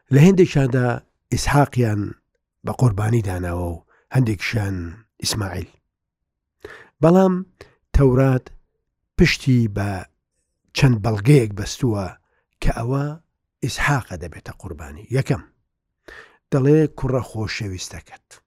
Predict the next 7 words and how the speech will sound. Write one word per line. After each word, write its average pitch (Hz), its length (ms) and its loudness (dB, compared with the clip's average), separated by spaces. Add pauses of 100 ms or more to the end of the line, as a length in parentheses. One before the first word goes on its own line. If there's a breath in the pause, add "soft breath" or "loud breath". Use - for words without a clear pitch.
(1160)
واتە 117 360 -8 (800)
تۆ 143 100 4 (120)
دەبێ 113 280 -2 (540)
کوڕە 101 400 -4
خۆشەویستەکەت 101 1000 -10 (240)
بکەیتە 95 480 -8 (380)
قوربانی. 82 440 -10